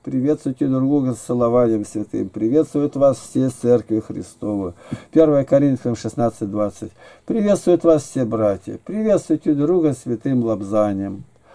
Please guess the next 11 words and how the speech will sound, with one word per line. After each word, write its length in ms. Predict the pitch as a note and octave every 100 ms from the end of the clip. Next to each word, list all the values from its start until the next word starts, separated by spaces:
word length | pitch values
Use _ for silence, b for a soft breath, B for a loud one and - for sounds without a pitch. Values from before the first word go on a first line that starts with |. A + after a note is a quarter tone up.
| B B B
Лука 360 | C4 D#3 D#3
семь 240 | C#3+ C#3+ C3
сорок 300 | C3 B2+ A#2+
пять. 260 | A2 A2
«Ты 140 | - D#3+
целования 760 | - C#3+ C#3 D3+ E3+ D#3 C3+
мне 200 | B2 B2+
не 140 | B2
дал, 460 | A#2 A#2+ B2+ A#2 -
а 200 | - A#2+ C3+ D3+
она 380 | D3+ D3+ A2+